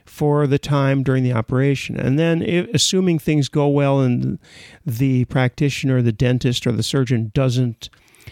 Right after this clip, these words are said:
mess anything un-, uh, unexpected up, um, once the anesthesia wears off, and this was the case for me, by the way, there's really no discomfort.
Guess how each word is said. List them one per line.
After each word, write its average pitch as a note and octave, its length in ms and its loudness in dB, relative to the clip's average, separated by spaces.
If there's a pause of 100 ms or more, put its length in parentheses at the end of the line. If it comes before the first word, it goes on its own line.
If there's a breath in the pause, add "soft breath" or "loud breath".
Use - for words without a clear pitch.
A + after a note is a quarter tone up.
(180 loud breath)
mess C3 280 0
anything B2+ 540 0
un-, B2+ 400 2 (340)
uh, B2+ 160 -4
unexpected B2+ 680 -2
up, A2 320 -2 (480 soft breath)
um, A#2+ 800 -2 (520)
once D3 680 0
the C#3+ 260 -2
anesthesia C#3 920 0
wears A2+ 420 0
off, A2 320 0
and B2 120 2
this D#3+ 160 -2
was C3+ 140 0
the B2 80 2
case G#3+ 300 -2
for C3 140 -2
me, A2+ 140 0
by G#2 180 -2
the A2 100 -4
way, A#2 220 0
there's F#3+ 300 -2
really C4 220 0
no A#3 120 0
discomfort. G#3+ 600 -2